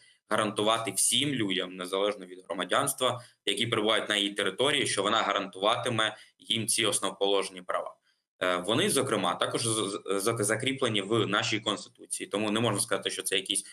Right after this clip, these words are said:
унікальний набір прав, які існують тільки лише в цій конвенції. Ні, але сама конвенція — це додатковий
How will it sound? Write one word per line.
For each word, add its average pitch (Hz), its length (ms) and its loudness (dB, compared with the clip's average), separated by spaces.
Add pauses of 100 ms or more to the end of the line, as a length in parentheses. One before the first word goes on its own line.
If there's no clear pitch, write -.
(180)
унікальний 107 540 0
набір 98 420 0
прав, 151 340 2
які 101 240 -2
існують 95 500 -2
тільки 95 280 -6
лише 95 220 -2
в 95 40 -14
цій - 140 -10
конвенції. 117 680 -2 (240)
Ні, 104 320 0
але 113 400 2
сама 107 280 2
конвенція — 104 600 -2
це - 480 -2
додатковий 107 760 0